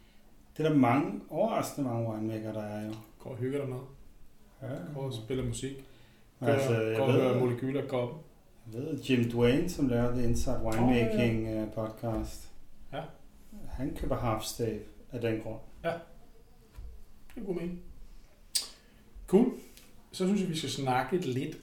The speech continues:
Speaker 2: om disse her ikke-volatile forbindelser.
Speaker 1: Ja.
Speaker 2: Vi har været inde på ikke-volatilitet mange gange, både med hensyn til, øhm, vi har været inde på det med hensyn til, øh,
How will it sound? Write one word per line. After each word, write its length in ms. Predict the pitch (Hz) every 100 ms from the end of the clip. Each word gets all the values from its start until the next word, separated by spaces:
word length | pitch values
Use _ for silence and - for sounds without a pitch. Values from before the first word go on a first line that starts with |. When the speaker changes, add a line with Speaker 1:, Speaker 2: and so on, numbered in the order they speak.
| -
Speaker 2:
om 300 | 113 117 117 -
disse 240 | 147 151 143
her 220 | 160 151 -
ikke-volatile 720 | 147 143 131 117 - 143 131
forbindelser. 380 | 113 120 113 110 - - - - - - - - - - -
Speaker 1:
Ja. 80 | 110 110
Speaker 2:
Vi 100 | 123
har 80 | 123
været 120 | 123 131
inde 140 | 156
på 340 | - 131 120 120
ikke-volatilitet 880 | 139 165 135 120 117 117 117 127 113
mange 240 | 120 123 127
gange, 180 | 107 113 - - - -
både 280 | 123 117 120
med 100 | 120
hensyn 400 | 104 113 120 107
til, 220 | - 101 92 92 78
øhm, 160 | 67 60 - - - - - - - - - -
vi 120 | 98
har 100 | 95
været 140 | 95 98
inde 120 | 104
på 80 | 107 101
det 80 | 101
med 200 | 101 101
hensyn 340 | 101 - 101
til, 180 | - 95 85
øh, 280 | - -